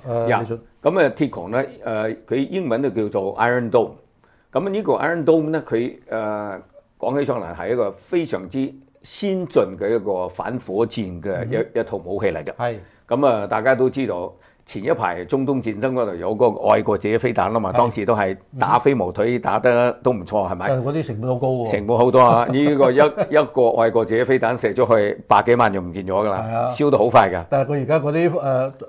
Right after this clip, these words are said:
Speaker 1: 土製火箭嘅話，
Speaker 2: 係啊。
Speaker 1: 好平嘅喎。
Speaker 2: 係啊，嗰啲土製火箭呢，原來呢，呃，你睇啊，其實好多中國大陸嗰啲啊網站呢，就話，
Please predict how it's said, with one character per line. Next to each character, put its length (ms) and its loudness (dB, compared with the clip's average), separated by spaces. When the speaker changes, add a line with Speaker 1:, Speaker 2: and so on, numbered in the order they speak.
Speaker 1:
土 200 -2
製 140 4
火 180 0
箭 180 -6
嘅 60 -4
話， 160 4
Speaker 2:
係 40 8
啊。 80 8
Speaker 1:
好 100 0
平 180 0
嘅 180 -6
喎。 180 -4
Speaker 2:
係 160 0
啊， 200 -2
嗰 240 2
啲 120 4
土 180 0
製 120 4
火 180 0
箭 180 -2
呢， 200 -2
原 320 -10
來 180 -10
呢， 240 -2
呃， 360 -6
你 120 -4
睇 360 -2
啊， 240 -4
其 100 -10
實 100 -6
好 120 -4
多 120 -4
中 140 -6
國 100 0
大 160 -2
陸 160 -4
嗰 120 -4
啲 280 -4
啊 280 -6
網 220 -10
站 200 -6
呢， 100 -12
就 100 -8
話， 220 -14